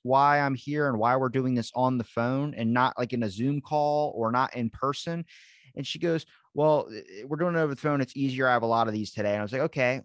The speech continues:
um, well, how are you gonna be able to see my face and see that I'm not being a,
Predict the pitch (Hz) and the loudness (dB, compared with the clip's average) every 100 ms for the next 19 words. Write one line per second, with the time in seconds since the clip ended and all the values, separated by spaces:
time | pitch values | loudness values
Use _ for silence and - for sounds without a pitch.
0 | - 120 117 117 147 151 147 143 135 131 | -2 -2 0 2 4 4 2 2 2 2
1 | 117 - 156 139 117 143 135 - 110 98 | -2 -4 -2 -2 -2 -2 -4 -4 -8 -8
2 | - - - 147 135 120 113 113 120 110 | -10 -12 -8 -4 0 2 2 2 0 0
3 | 120 113 104 | -2 0 -2